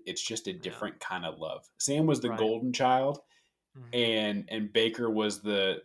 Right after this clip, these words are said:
Speaker 1: the crazy kid who, like, you just shake your head and you get so angry, but he's still, like, he's still your kid. Like, and you just
Speaker 2: Yeah.
Speaker 1: have this, like, unconditional. So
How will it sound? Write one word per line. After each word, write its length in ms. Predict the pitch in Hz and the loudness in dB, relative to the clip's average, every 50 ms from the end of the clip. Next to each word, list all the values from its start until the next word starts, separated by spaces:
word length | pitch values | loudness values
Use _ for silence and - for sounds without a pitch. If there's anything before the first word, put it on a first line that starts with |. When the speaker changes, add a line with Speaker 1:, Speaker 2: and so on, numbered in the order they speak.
| _ - | _ -8
Speaker 1:
the 100 | - 101 | -8 -6
crazy 440 | - - - 113 110 110 104 107 107 | -4 0 0 2 2 2 2 0 -4
kid 340 | - - - 110 110 110 101 | -4 -2 0 2 2 2 0
who, 200 | 104 107 104 101 | 0 0 0 2
like, 300 | 101 101 98 95 92 - - - - - - - - - | 2 2 2 2 0 -2 -6 -16 -20 -20 -20 -20 -10 -2
you 100 | - 120 | -2 0
just 240 | 120 127 143 143 143 | 2 4 4 4 4
shake 320 | - - 135 131 123 127 | 4 4 4 4 2 2
your 120 | 131 123 107 | 2 0 2
head 240 | 101 107 110 117 | 4 2 2 2
and 100 | 113 110 | 2 0
you 80 | 104 101 | -2 -2
get 220 | 98 - - - | 0 -2 0 2
so 260 | - - - 117 110 - - | 2 4 4 4 2 2 0
angry, 560 | 98 104 107 113 117 123 127 127 135 131 - _ _ _ _ _ _ _ _ | -2 -2 -2 -2 0 0 2 0 0 -4 -8 _ _ _ _ _ _ _ _
but 140 | - 131 127 | 6 8 8
he's 120 | 127 123 - | 8 8 4
still, 300 | - - 135 131 127 123 | 4 6 6 8 8 8
like, 180 | 117 113 - 110 | 6 4 2 2
he's 120 | 120 110 | 0 0
still 160 | - - 120 | 2 2 2
your 160 | 107 90 95 | 2 0 -4
kid. 380 | - - - 95 80 78 78 - - _ _ _ - | -6 -4 -2 -2 -2 -2 -4 -6 -14 _ _ _ 0
Like, 240 | - 113 107 101 - | 4 4 6 6 4
and 100 | 123 113 | 0 0
you 80 | 117 117 | 0 2
just 320 | 110 117 104 101 - - | 4 4 4 4 4 2
Speaker 2:
Yeah. 120 | - 123 | 4 4
Speaker 1:
have 120 | 110 110 104 | 4 4 4
this, 140 | 113 - - | 2 2 2
like, 180 | 113 107 104 - | 2 2 2 0
unconditional. 520 | 110 113 104 110 107 104 110 107 - 107 | -2 -2 -2 -2 0 0 0 0 0 2
So 240 | 120 - 143 131 | 6 8 8 8